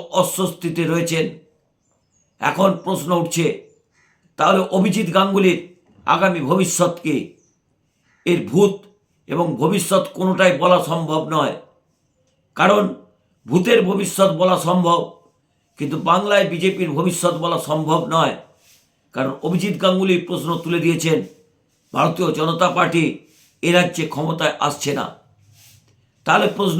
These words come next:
উঠছে, কোথায় যাবেন অভিজিৎ গাঙ্গুলি? তৃণমূল কংগ্রেসের দরজা তার বন্ধ,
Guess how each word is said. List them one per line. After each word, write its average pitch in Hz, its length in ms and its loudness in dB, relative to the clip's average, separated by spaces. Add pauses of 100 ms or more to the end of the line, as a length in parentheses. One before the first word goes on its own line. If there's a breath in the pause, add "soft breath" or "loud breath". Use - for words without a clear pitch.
(100)
উঠছে, 180 260 -2
কোথায় 185 360 2
যাবেন 170 280 0
অভিজিৎ 156 400 -4
গাঙ্গুলি? 160 420 -4 (1160)
তৃণমূল 220 380 4
কংগ্রেসের 214 460 -2
দরজা 185 320 2
তার 185 260 2
বন্ধ, 175 220 2